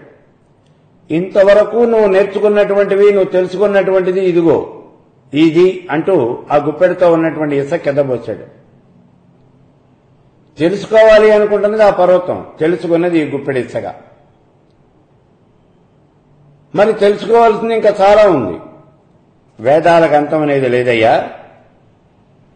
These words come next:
నువ్వు తెలుసుకున్నటువంటి దానితో తృప్తి పడు, అంతే తప్పించి నువ్వు వేదాన్ని పూర్తిగా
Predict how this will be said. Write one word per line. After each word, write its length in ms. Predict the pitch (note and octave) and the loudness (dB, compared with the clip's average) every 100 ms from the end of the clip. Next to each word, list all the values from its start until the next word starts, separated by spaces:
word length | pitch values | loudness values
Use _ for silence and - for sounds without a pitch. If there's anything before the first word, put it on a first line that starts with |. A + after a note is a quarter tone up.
| _ _ _ _ _ _ B2+ | _ _ _ _ _ _ -6
నువ్వు 200 | E3 F3+ | -4 0
తెలుసుకున్నటువంటి 840 | E3 F3 F3+ A3+ A3+ A3+ A#3 A3 | -2 -2 -2 0 0 0 -2 0
దానితో 360 | A3 G#3+ - A3 | 0 0 0 -2
తృప్తి 340 | - F#3 A3+ | -2 -8 -6
పడు, 260 | F#3+ F3 G#2 F2 - - _ _ _ _ _ _ _ _ _ _ _ _ _ - | -2 0 -2 -8 -16 -20 _ _ _ _ _ _ _ _ _ _ _ _ _ -8
అంతే 260 | C#3 D#3+ F#3+ | -4 0 2
తప్పించి 500 | F3 E3+ D#3+ F3+ D#3+ G#2+ A2 - - _ _ _ _ _ _ _ _ - | 2 0 -6 -2 0 0 -4 -10 -20 _ _ _ _ _ _ _ _ -8
నువ్వు 200 | C#3 D#3+ | -4 0
వేదాన్ని 420 | C#3+ C#3 D#3 E3+ | 0 2 -2 -2
పూర్తిగా 400 | - C3+ C#3 D#3 | -6 -6 -4 -2